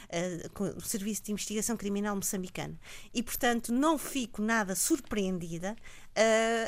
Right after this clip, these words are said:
ah, pela existência desta, de, de informações muito escassas,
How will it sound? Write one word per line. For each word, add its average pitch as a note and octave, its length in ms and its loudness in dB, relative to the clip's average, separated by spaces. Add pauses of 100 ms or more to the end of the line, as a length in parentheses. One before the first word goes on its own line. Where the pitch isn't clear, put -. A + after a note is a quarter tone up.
ah, A#3 320 2 (120)
pela B3+ 440 2
existência B3 960 4 (300)
desta, A#3 640 2
de, G3+ 280 -4
de B3 160 -4
informações B3 720 0
muito G3+ 240 0
escassas, B3 720 2